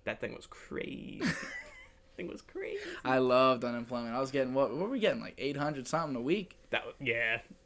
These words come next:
Speaker 1: Yeah, at the very beginning, it was crazy.
Speaker 2: That's, like, literally, like, a forty thousand plus dollar
Speaker 1: Yeah.
Speaker 2: a year job.
Speaker 1: It's nuts.
Speaker 2: Which is crazy, like,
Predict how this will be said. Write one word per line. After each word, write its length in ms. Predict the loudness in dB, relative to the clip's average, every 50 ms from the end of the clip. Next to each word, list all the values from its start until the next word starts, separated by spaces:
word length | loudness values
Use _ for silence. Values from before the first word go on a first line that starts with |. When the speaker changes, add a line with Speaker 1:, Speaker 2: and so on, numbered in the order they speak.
| -20 _ _
Speaker 1:
Yeah, 160 | -6 -4 0 2
at 100 | 2 2
the 60 | 2
very 240 | 4 6 8 8 8
beginning, 480 | 6 2 2 2 2 2 2 0 -2 -2
it 60 | -2
was 160 | -2 -2 -2 -4
crazy. 580 | -8 -6 -4 -2 0 0 0 -2 -4 -2 2
Speaker 2:
That's, 240 | 4 4 4 4 2
like, 260 | 2 2 0 0 0
literally, 400 | -2 0 4 6 6 6 8 8
like, 120 | 6 6 4
a 80 | 0
forty 320 | -2 0 4 6 6 6 6
thousand 500 | 6 6 6 6 4 2 0 0 -2 -2
plus 300 | 0 0 0 0 0 -2
dollar 580 | -4 -2 -2 -2 -2 -4 -4 -6 -6 -8 -10 -12 -2
Speaker 1:
Yeah. 220 | 4 4 4 4 4 0 -6 -20 -20 -20 -20 -16 _ -6
Speaker 2:
a 60 | -4
year 200 | -2 -2 -2 -4
job. 480 | -2 0 2 4 4 4 2 0 -6 -14 -20 -20 -10 -6
Speaker 1:
It's 140 | -6 -4 -4
nuts. 480 | -4 -6 -4 -4 -4 -4 -6 -8 -12 -14 -6
Speaker 2:
Which 180 | -4 -4 -2 -2
is 140 | -4 -4 -2
crazy, 400 | 0 4 4 6 6 4 4 2
like, 180 | 4 2 2